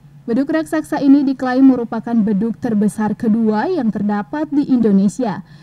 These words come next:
Beduk terbesar di Indonesia hanya terdapat di dua tempat, yakni di Mataram, Nusa Tenggara Barat, dan Polewali Mandar, Sulawesi Barat. Menurut Imam Masjid Lapeo, Samsul Mudir Musin Tahur,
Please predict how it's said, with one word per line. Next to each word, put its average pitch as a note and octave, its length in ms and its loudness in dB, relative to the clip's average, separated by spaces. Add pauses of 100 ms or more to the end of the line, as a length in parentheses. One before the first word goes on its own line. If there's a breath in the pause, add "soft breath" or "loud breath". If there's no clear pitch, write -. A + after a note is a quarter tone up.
(180 loud breath)
Beduk G#3 240 -2
terbesar G#3+ 400 -4
di A3+ 160 2
Indonesia A3+ 560 0
hanya B3+ 240 -2
terdapat A3 480 -6
di A3 80 -4
dua G#3+ 240 -2
tempat, G#3+ 480 -2
yakni G#3+ 480 0
di G#3 80 0
Mataram, G#3+ 480 -4
Nusa G#3+ 320 -2
Tenggara G3+ 320 -4
Barat, C4+ 480 -2
dan E4+ 320 -2
Polewali A#3+ 480 -4
Mandar, G#3+ 560 0
Sulawesi G3+ 480 -8
Barat. A3 320 -6 (640 loud breath)
Menurut A#3 480 0
Imam C#4+ 240 4
Masjid C#4+ 320 0
Lapeo, C4+ 480 -2
Samsul B3+ 560 -2
Mudir A#3 400 0
Musin A3 320 -2
Tahur, A3 400 -2